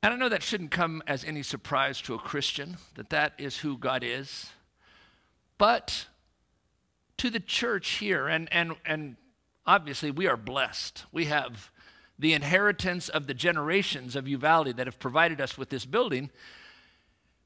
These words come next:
We might take this nice, comfortable sanctuary for granted if we didn't choose intentionally to say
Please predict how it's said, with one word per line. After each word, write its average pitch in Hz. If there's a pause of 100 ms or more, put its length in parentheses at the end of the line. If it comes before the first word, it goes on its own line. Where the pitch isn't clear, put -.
(100)
We 196
might 196
take 233
this - (200)
nice, 190
comfortable 170
sanctuary 151 (200)
for 202
granted 247 (1900)
if 165
we 190
didn't 226
choose 165
intentionally 160
to 120
say 131